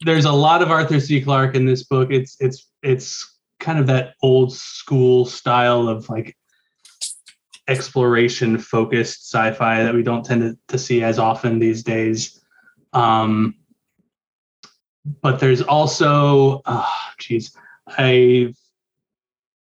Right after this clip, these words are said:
definitely taken some inspiration from Isaac Asimov. Isaac Asimov is actually name dropped literally in this book.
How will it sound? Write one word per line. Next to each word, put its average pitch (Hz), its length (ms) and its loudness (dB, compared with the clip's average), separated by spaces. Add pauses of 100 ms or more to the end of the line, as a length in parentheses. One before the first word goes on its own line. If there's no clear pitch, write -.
(120)
definitely 156 440 2
taken 139 320 0
some 139 180 0
inspiration 127 1000 0 (500)
from 117 800 0 (520)
Isaac 135 380 0
Asimov. 160 760 0 (140)
Isaac 135 260 0
Asimov 131 480 2
is 113 140 -2
actually 110 640 -2 (320)
name 120 320 2
dropped 113 420 -4
literally 120 600 0
in 120 160 0
this 117 180 -2
book. 113 320 -2